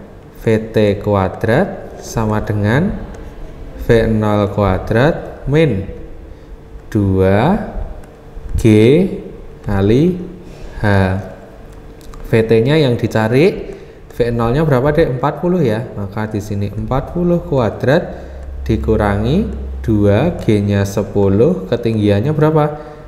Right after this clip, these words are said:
Tiga puluh lima. Maka ini berapa, Dek?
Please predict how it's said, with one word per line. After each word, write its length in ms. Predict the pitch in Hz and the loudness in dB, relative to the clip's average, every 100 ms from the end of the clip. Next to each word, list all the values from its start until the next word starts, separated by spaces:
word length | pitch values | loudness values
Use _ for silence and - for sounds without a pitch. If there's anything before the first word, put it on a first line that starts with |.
| - - | -20 -2
Tiga 400 | 101 98 110 120 | -2 2 2 2
puluh 340 | 117 113 123 143 | 2 4 4 4
lima. 1500 | 131 165 220 - - - - - - 101 98 95 95 92 92 | 4 4 2 -2 -10 -14 -16 -18 -6 -2 0 0 -2 -4 -6
Maka 400 | 98 95 147 180 | -6 -4 -2 0
ini 160 | 139 160 | 2 2
berapa, 240 | 156 131 | 4 4
Dek? 200 | 160 208 | 2 0